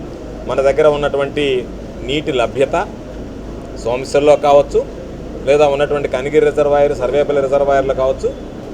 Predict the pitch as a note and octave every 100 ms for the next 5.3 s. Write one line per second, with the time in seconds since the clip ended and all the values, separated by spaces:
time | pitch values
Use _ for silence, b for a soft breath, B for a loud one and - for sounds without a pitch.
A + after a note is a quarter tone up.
0 | B2+ C#3+ F3 D#3+ D3 - A#2 D3 D#3 D#3
1 | A#2 C3 D3 D3+ C3+ C3 C3+ F#3 C#3+ D3+
2 | C#3+ C#3+ D3 C#3+ C3 D3 D3 C#3 C3 C3+
3 | C3 A#2+ A2+ D#3 C3 - - - - -
4 | - D3 C3+ C3 C#3 C#3 C3+ F3 G#3+ -
5 | - - D3+